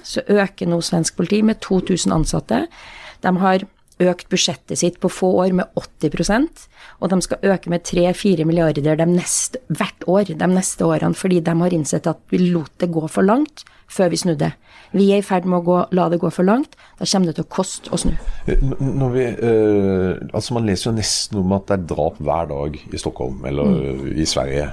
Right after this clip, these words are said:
Speaker 1: Mm.
Speaker 2: Eh, og, og, og så f-, da får man jo litt sånn inntrykk at, ok, det er, det er en, et stykke igjen her til
Speaker 1: Ja.
Speaker 2: at vi, vi kommer dit, men,
Speaker 1: Ja.
Speaker 2: men legger politiet og, og norske myndigheter et unødvendig lokk over mye som skjer, slik at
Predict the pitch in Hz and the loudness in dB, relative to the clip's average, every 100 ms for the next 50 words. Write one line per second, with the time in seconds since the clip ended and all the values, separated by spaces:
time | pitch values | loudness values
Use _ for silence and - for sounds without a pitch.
0 | - 101 87 87 87 82 90 95 98 - | -2 0 2 2 0 0 0 -2 -4 -14
1 | - - - 98 - 101 104 - 107 - | -20 -20 -4 -4 -2 -4 -6 -6 -6 -4
2 | 82 98 110 92 85 92 82 - 76 87 | -2 0 0 -2 -2 -2 -2 -2 -4 -4
3 | - 80 - 73 76 58 90 62 107 - | -6 -10 -4 -2 -2 -2 -2 -4 -6 -12
4 | _ 104 104 98 - - - - - 80 | _ -12 -10 -10 -12 -12 -8 -8 -2 -4
5 | 82 78 85 90 - - - 120 78 95 | -4 -6 -4 -4 -4 -8 -4 -2 -2 -4
6 | 78 90 98 - 82 95 104 131 - - | -2 -4 -4 -2 -2 0 0 -2 -6 -10
7 | 95 107 190 - - - 117 127 98 82 | -6 -4 -4 -6 -10 -4 -2 0 -2 -2
8 | 76 82 107 110 - _ _ _ _ - | -4 -2 0 -2 -8 _ _ _ _ -4
9 | 104 - 92 73 76 95 104 - 87 82 | -4 -4 -4 -4 -2 -2 -2 -4 -6 -6
10 | 92 98 98 - 95 95 85 67 67 76 | -4 -2 -2 -4 -2 0 0 -2 -4 -6
11 | - 98 95 - - - - - 104 80 | -4 -4 -4 -4 -14 -12 -10 -2 0 0
12 | 71 73 78 92 85 80 92 - - - | -2 -4 -2 0 0 0 -2 -6 -14 -12
13 | - - - 80 73 78 85 98 101 98 | -12 -8 -2 0 2 0 0 0 2 2
14 | 90 73 - 90 - - 104 107 - - | 2 0 -4 -4 -2 -2 -2 -4 -4 -4
15 | 85 95 | -4 -4